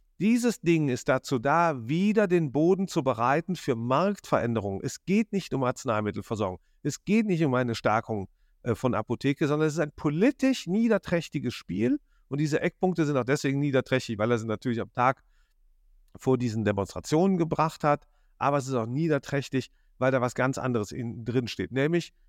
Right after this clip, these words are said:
lasst auch billige Leute einsetzen. Die gibt es ja auch in der Apotheke. Es sind meistens Frauen. Ja, das ist das Frauenverständnis und die Fa-, das Familienverständnis von Karl Lauterbach. Ja, dass ausgerechnet ein Sozialdemokrat,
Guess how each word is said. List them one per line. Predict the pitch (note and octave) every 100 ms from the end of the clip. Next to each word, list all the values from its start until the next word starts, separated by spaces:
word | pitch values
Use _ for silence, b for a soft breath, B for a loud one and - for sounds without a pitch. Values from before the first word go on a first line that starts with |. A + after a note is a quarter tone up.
| _
lasst | B2 E3+ -
auch | B2+ -
billige | C3+ F3 D3+ B2+
Leute | A#2+ C3+ D3 -
einsetzen. | E3+ F3+ F3+ F#3 - G#3 B3 - _ _ -
Die | B2+
gibt | C#3+
es | B2
ja | A2
auch | G2+ C#3+
in | F3+
der |
Apotheke. | E3 - F3+ G3 D3
Es |
sind | A2 F#2
meistens | F#2+ - -
Frauen. | - - G#2+ E3+ A3+ - _ _ _
Ja, | A#2+ D#3
das | D3+
ist |
das | C3 -
Frauenverständnis | - D#3 G#3 F3 C#3 E3 D#3+ D3 D3 -
und | C3
die | A#2+
Fa-, | - G#2
das | B2 -
Familienverständnis | A2+ A#2+ G#3 F#3 E3 D3+ - D3 C3 C3 - _ _ _
von | C3+ A#2
Karl | C3+ A#2
Lauterbach. | A#2+ D#3 F3 E3 G#3 - _ _ _ _ -
Ja, | C#3+
dass | D3 -
ausgerechnet | D3 G#3+ C4 - G3+ F#3+ E3 D3+
ein | A2+ D3+
Sozialdemokrat, | D3 - D#3+ D#3 C3 A2 - G#2+ E2+ -